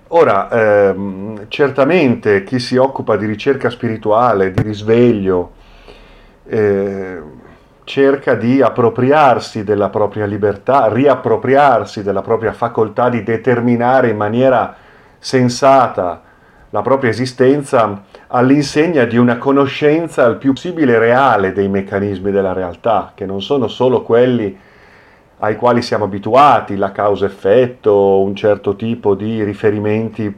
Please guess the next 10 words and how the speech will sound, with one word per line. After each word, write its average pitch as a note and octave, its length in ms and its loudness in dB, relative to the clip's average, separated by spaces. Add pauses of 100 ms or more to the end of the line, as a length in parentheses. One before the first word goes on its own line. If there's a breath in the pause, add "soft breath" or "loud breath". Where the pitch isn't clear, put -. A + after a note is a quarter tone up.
(720 soft breath)
materialistici A#2 1160 0
e G#2+ 40 0
sociali, A#2 960 0 (1600 soft breath)
mm, G#2+ 220 -8 (240)
che B2 160 -2
ci C#3 200 -4
inducono C3 540 2
all'interno G#2+ 720 0
di G2+ 120 -8
situazioni G#2+ 1080 -2